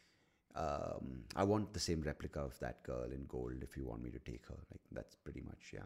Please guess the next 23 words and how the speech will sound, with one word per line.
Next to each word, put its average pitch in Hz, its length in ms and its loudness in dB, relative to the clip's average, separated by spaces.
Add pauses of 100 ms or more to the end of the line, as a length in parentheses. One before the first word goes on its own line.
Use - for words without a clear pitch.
(100)
that - 100 -10
should 95 80 -6
be 101 80 4
good. - 180 2 (1300)
Very, 117 200 10
very, 104 280 10
uh, 87 100 6 (180)
uh, 87 280 4
advanced, 95 580 4 (140)
uh, 82 320 4
civilization 82 800 2 (1160)
we 90 140 6
belong 82 420 6
to. 73 100 -2 (920)
We're 131 80 8
neither 202 240 10
here 165 160 10
nor 147 120 10
there, 104 220 12
you 85 120 6
know, 110 60 4
we 110 120 4
haven't, 127 340 4